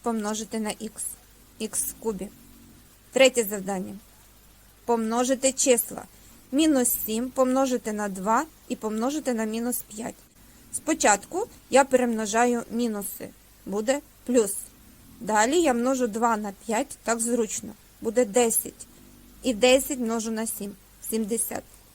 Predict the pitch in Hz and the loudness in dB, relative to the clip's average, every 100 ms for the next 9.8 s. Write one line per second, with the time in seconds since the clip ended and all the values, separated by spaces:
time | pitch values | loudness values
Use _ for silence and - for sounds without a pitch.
0 | - - - - - - - - - - | -20 -20 -20 -20 -20 -20 -18 -18 -16 2
1 | 269 277 277 269 254 262 247 - 240 247 | 6 6 6 4 2 2 0 2 2 2
2 | 269 277 285 240 214 220 - 233 233 233 | 2 0 0 -2 -2 -2 0 0 0 -2
3 | - 226 - 240 226 196 190 220 - - | -4 -6 -4 -2 0 -2 -6 -10 -20 -20
4 | - - - - 262 240 - - 220 214 | -20 -20 -20 6 8 8 6 -4 -2 -2
5 | 214 349 - 233 226 226 247 247 254 240 | 0 -4 -2 -2 0 0 -2 -2 -2 -2
6 | 233 214 214 - 214 233 233 220 185 - | 0 2 2 -2 -6 -2 0 0 0 -8
7 | - - - - 196 214 262 277 208 214 | -18 -20 -20 -14 -6 -2 -2 0 0 0
8 | - - 214 208 - 190 190 - - - | -4 -4 0 0 -2 -12 -12 -16 -20 -20
9 | - - - - - 233 247 | -20 -20 -20 -18 -6 -2 0